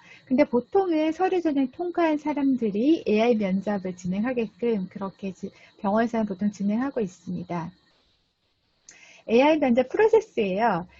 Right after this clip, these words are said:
일단은 이제 여러분께 서류 전형에 합격하시면 면접 일정을, 어,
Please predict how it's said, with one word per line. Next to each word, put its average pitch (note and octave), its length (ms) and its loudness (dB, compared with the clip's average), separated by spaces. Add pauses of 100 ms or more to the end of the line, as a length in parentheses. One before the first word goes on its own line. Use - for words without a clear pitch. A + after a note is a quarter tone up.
(140)
일단은 D4 720 4
이제 G3 260 -4
여러분께 A3+ 500 0
서류 D#4 260 2
전형에 B3 360 0
합격하시면 C4 1000 0
면접 G#3+ 480 4
일정을, A#3 720 2 (280)
어, - 260 -6